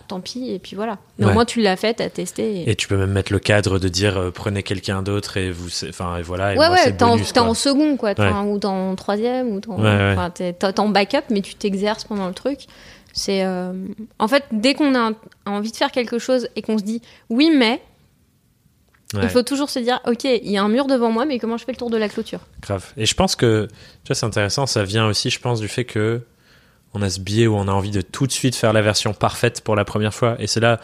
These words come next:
Speaker 2: bon, je vais peut-être rattraper votre métaphore des Lego à chaque fois, parce que, bon, c'est cool, on peut l'illustrer de plein de manières. Mais c'est ça qui est cool avec les Lego aussi, c'est que tu construis. Si ça te plaît pas, tu peux enlever les briques, changer
Speaker 1: Mm.
Speaker 2: les trucs, refaire.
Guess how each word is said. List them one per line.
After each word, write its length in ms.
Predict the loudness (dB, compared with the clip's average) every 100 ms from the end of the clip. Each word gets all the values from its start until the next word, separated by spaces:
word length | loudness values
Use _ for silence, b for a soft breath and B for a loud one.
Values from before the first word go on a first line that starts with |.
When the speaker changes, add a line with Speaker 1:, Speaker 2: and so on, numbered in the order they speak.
| B B B -6
Speaker 2:
bon, 120 | -2
je 60 | -2
vais 20 | -2
peut-être 300 | -2 0 4
rattraper 480 | 4 4 2 2 2
votre 200 | 2 0
métaphore 420 | 0 0 0 0
des 100 | 0
Lego 280 | 0 4 4
à 60 |
chaque 220 | 2 0
fois, 200 | 0 0
parce 180 | 0 -2
que, 120 | 0
bon, 320 | -2 0 -2 0
c'est 160 | 0
cool, 180 | 2 0
on 60 | 0
peut 100 | 0
l'illustrer 360 | 0 0 0
de 60 | 2
plein 160 | 0
de 40 | 2
manières. 340 | 2 2 0 B B B B B _
Mais 120 | -4 -2
c'est 140 | 0
ça 140 | 0
qui 120 | 0 -2
est 40 |
cool 160 | 0 0
avec 160 | 2
les 80 | 2
Lego 200 | 4 4
aussi, 180 | 2 0
c'est 100 | -4
que 60 | -4
tu 120 | -4
construis. 480 | -2 0 2 2 0 _ _ _ -12
Si 120 | -4
ça 100 | -4
te 60 | 0
plaît 140 | 0
pas, 260 | 4 4 2
tu 140 | 0
peux 160 | 2 4
enlever 260 | 4 2
les 80 | 2
briques, 400 | 2 2 2 0
changer 260 | -2 -2 0
Speaker 1:
Mm. 40 |
Speaker 2:
les 80 | -2
trucs, 380 | 2 4 4 2
refaire. 460 | -4 2 2 2